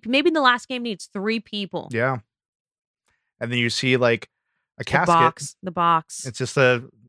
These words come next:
Speaker 2: a box with, like, a pink wrapper.
Speaker 1: Yeah.
Speaker 2: Like a present.
Speaker 1: Mm-hmm.
Speaker 2: Um,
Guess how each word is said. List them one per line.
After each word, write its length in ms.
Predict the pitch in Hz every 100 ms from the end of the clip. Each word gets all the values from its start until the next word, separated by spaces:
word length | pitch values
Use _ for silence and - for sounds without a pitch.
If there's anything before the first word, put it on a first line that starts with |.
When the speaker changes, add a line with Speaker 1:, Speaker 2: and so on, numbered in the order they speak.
| _ -
Speaker 2:
a 120 | 135
box 380 | 104 131 139 -
with, 140 | -
like, 100 | 127
a 80 | 120
pink 380 | - 143 147 - -
wrapper. 560 | 135 131 - 139 147 - _ _
Speaker 1:
Yeah. 380 | 180 185 170 165 - _ -
Speaker 2:
Like 100 | 113
a 40 |
present. 600 | - 156 135 110 120 - _ _ _ _
Speaker 1:
Mm-hmm. 320 | 185 185 175 165
Speaker 2:
Um, 520 | 120 117 117 117